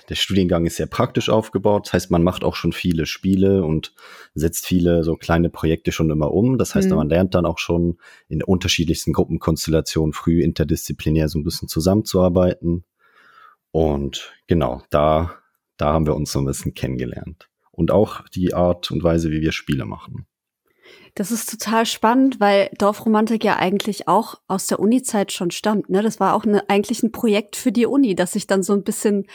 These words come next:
Speaker 2: ähm, ja, vergrößert hat, um das mal nett zu formulieren. <laughs>
Speaker 1: Ja, genau. Ja, kann man so sagen. Also wir, wir haben alle den Bachelor schon,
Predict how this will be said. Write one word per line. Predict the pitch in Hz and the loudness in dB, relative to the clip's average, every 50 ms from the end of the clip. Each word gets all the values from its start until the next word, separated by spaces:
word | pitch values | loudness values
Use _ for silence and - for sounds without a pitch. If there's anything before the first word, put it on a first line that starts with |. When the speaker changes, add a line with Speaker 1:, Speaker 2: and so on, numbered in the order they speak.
| - - - - - - _ _ | -20 -20 -20 -20 -20 -20 _ _
Speaker 2:
ähm, | - 208 208 220 220 208 202 - _ _ _ _ _ _ _ _ _ _ _ _ | 0 2 4 4 4 2 0 -4 _ _ _ _ _ _ _ _ _ _ _ _
ja, | 202 214 208 190 | 0 2 2 0
vergrößert | - - - 220 185 - - 254 370 - - 302 247 196 202 | -2 -2 -2 -2 0 2 0 2 2 2 2 2 2 2 0
hat, | 202 185 - - - - _ _ | 0 0 -2 -6 -14 -16 _ _
um | 202 208 226 | 0 2 2
das | 196 208 - - | 2 0 -2 0
mal | 208 196 190 185 | 0 0 2 2
nett | 190 185 214 214 - | 0 0 -2 -2 -2
zu | - - 208 | -2 -4 -2
formulieren. | - 208 196 196 196 220 - - 254 247 - | 0 0 -2 2 0 0 0 2 0 0 2
<laughs> | - 302 - - 339 370 - - 415 415 - - - - | 2 0 2 2 0 0 2 0 -2 -2 0 -6 -6 -4
Speaker 1:
Ja, | 90 82 85 87 101 120 147 165 156 151 | -4 -4 -2 -2 0 2 0 0 0 -2
genau. | 156 - 90 90 - - 85 65 | -4 -6 -6 -6 -4 -4 -4 -2
Ja, | 71 90 92 98 | -2 -2 -2 -2
kann | - - 110 113 | -2 0 2 2
man | 113 113 | 2 4
so | 110 113 | 2 2
sagen. | 107 101 107 101 92 85 82 | 2 4 2 4 4 2 2
Also | 78 92 87 92 90 | 2 2 2 2 2
wir, | 95 98 95 98 95 92 92 92 85 - - - _ _ _ _ | 4 4 4 4 4 4 4 2 0 -4 -10 -18 _ _ _ _
wir | - 101 95 | -6 -4 -2
haben | 110 120 127 | 0 2 2
alle | - - 117 120 123 107 | 2 2 4 2 2 2
den | 101 101 101 101 98 95 90 87 - - - | 2 2 4 4 4 2 2 0 -4 -4 -2
Bachelor | 95 95 113 - - - 117 107 98 98 | 0 0 0 -2 -2 -2 0 2 2 0
schon, | - - - 92 92 92 92 92 95 92 90 | 0 0 0 2 2 2 4 4 2 2 0